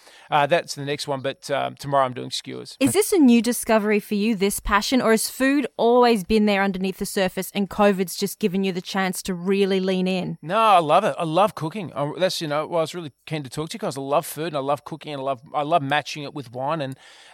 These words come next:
Speaker 1: you know, to me, it's just, it's, that's what my wife and I like to do the most. So last weekend, you know, I did this kind of amazing spit roast, but then the next day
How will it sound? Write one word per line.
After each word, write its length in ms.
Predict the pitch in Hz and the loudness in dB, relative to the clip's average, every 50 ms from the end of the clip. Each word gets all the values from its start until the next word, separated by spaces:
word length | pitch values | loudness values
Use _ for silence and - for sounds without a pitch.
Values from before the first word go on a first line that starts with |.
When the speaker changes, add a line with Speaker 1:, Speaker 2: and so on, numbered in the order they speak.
| _ | _
Speaker 1:
you 200 | 302 226 170 165 | _ -12 -8 -6
know, 180 | 147 143 147 151 | -4 -2 -4 -4
to 160 | - - 160 | -6 -4 -4
me, 140 | 160 180 208 | -2 -2 -2
it's 140 | 214 - - | -4 -6 -8
just, 200 | 160 - - - - | -10 -10 -12 -14 -14
it's, 280 | - 165 - - - - _ _ _ _ _ _ | -16 -14 -14 -14 -16 -18 _ _ _ _ _ _
that's 200 | - 175 170 - | -8 -8 -6 -2
what 160 | 220 240 226 | -2 -2 0
my 100 | 180 170 143 | 2 0 0
wife 340 | 127 131 147 165 160 - | 2 4 4 4 2 0
and 80 | 180 165 | -4 -4
I 60 | 147 | -4
like 220 | 139 135 135 131 - | -2 -2 -4 -6 -8
to 100 | - 127 | -10 -12
do 100 | 135 131 | -10 -8
the 80 | 127 | -4
most. 240 | 135 151 156 143 - | 0 0 0 0 0
So 140 | - 156 147 | 0 0 0
last 400 | 147 143 175 180 196 233 - - | 0 4 6 6 6 6 4 0
weekend, 440 | 180 160 143 - 147 143 143 143 147 _ - - - - - - | -4 -4 -4 -4 -6 -6 -6 -6 -8 _ -16 -20 -20 -20 -14 -8
you 100 | 165 160 | -4 -2
know, 140 | 151 143 143 | 2 2 2
I 80 | 151 | 2
did 160 | 143 202 190 | 0 -2 -8
this 120 | 135 156 - | -8 -8 -6
kind 220 | - 180 160 147 | -2 -2 -2 -2
of 140 | 143 117 - - - - - | -2 -6 -10 -20 -20 -16 -10
amazing 440 | - 147 151 156 156 160 131 131 123 | -6 -4 0 0 0 -2 -2 -6 -8
spit 280 | - - - 156 - | -8 -6 -6 -8 -4
roast, 360 | - 151 170 160 131 135 - - | 0 0 0 0 0 -4 -8 -10
but 140 | - 151 143 | -10 -12 -8
then 220 | - 180 180 170 151 | -6 -6 -4 -4 -6
the 80 | 151 | -6
next 260 | 175 214 220 - - | -6 -6 -6 -8 -6
day 400 | - 165 165 175 156 131 127 156 | -2 2 2 4 4 2 0 -2